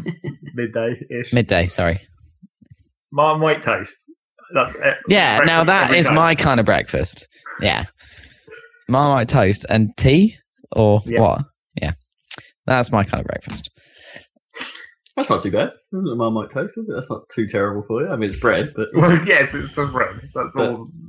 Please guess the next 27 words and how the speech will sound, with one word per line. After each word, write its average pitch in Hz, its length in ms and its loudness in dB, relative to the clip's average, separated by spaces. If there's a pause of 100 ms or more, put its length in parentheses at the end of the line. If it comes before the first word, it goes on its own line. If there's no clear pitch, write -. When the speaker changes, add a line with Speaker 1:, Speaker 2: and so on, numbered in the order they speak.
Speaker 1:
that 120 40 -10
matters. 117 500 -4
I 147 40 -6
mean, 151 140 4
occasionally, 151 580 2
if 135 220 -2
we're 135 120 2
out 123 240 4
of 113 220 -6 (320)
Marmite 123 520 2
or 120 180 0
bread, 107 380 0 (320)
I'll 120 160 2
<laughs> - 0 -
have 175 340 2
Weetabix. 139 720 0 (560)
<laughs> - 680 -2
That's 151 180 4
my 143 140 4
backup 123 420 2
plan. 101 280 -2 (100)
I 135 60 -2
just 120 200 -4
always 131 280 0
have 127 160 2
Weetabix. 123 500 -4 (300)
But 131 180 -6